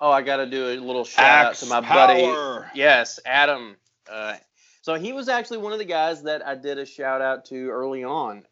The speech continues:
Speaker 1: Uh, Adam, I don't know his last name. He's over in the U K. He's a crazy fucking axe maniac.
Speaker 2: Hell yeah.
Speaker 1: Um, super cool guy. So thanks for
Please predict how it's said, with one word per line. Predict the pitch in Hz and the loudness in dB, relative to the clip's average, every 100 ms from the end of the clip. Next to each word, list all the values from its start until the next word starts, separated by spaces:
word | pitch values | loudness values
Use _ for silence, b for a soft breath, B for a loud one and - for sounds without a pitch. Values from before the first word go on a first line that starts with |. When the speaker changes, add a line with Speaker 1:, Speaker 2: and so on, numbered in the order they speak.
| - | -14
Speaker 1:
Uh, | 110 101 - | -10 -10 -12
Adam, | 110 117 131 135 131 127 131 _ | -6 -2 0 -2 -4 -8 -12 _
I | 117 | -4
don't | 123 | -4
know | 127 120 | -4 -4
his | 113 | -2
last | 113 113 - | 0 0 -2
name. | 117 | -8
He's | 113 110 | -6 0
over | 117 120 | 0 0
in | |
the | 113 110 | -2 -4
U | 107 | -6
K. | - 110 107 104 B B B _ | -2 2 2 0 B B B _
He's | 127 113 | 0 4
a | 110 | 4
crazy | 107 - 127 123 120 | 4 4 6 6 2
fucking | 117 120 120 110 | 2 2 2 0
axe | 107 110 - | 4 2 2
maniac. | 113 107 107 107 107 104 - B - | 0 0 2 2 2 2 -4 B -8
Speaker 2:
Hell | 143 151 123 | 0 4 4
yeah. | 113 110 | 6 6
Speaker 1:
Um, | 107 104 - _ _ _ _ _ _ _ _ - _ | 4 -2 -12 _ _ _ _ _ _ _ _ -20 _
super | - 135 113 | -10 -10 -8
cool | 131 113 | -6 -2
guy. | 110 | -2
So | 104 - | -2 -6
thanks | - 151 - | -2 -2 -2
for | - 127 117 110 - | -2 2 2 2 -4